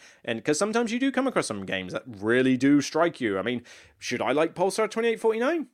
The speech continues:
Not really, but I still love it. Should I like the Grand Trunk Journey? No, but I think it's a good game. Uh, should I like the pax games? Hell no, but I do enjoy them. So, yeah, there are times where it works. Now, what worries me is Simone Luciani.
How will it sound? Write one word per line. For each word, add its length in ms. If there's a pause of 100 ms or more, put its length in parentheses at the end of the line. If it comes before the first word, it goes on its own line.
Not 180
really, 360
but 120
I 40
still 200
love 200
it. 180 (220)
Should 240
I 60
like 200
the 60
Grand 300
Trunk 300
Journey? 500 (220)
No, 260
but 100
I 60
think 180
it's 100
a 20
good 140
game. 280 (240)
Uh, 200
should 160
I 80
like 180
the 80
pax 420
games? 460 (140)
Hell 260
no, 320 (140)
but 100
I 100
do 140
enjoy 320
them. 180
So, 320 (460)
yeah, 140
there 280
are 360 (420)
times 420
where 180
it 100
works. 380 (720)
Now, 140
what 200
worries 440
me 320 (440)
is 480
Simone 360
Luciani. 680